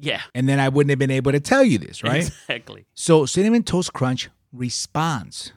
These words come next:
Speaker 1: Oh.
Speaker 2: Okay. And the cereal company goes,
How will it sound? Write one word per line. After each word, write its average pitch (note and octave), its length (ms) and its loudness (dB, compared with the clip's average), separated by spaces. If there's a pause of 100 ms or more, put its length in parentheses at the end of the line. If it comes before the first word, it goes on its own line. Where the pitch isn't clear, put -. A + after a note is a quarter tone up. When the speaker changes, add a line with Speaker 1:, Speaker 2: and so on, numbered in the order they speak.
(120)
Speaker 1:
Oh. G2+ 300 -6 (100)
Speaker 2:
Okay. C#3+ 300 -4 (160)
And C#3+ 200 2
the C3+ 100 2
cereal G3 600 2
company G2 480 -4
goes, F#2 480 -4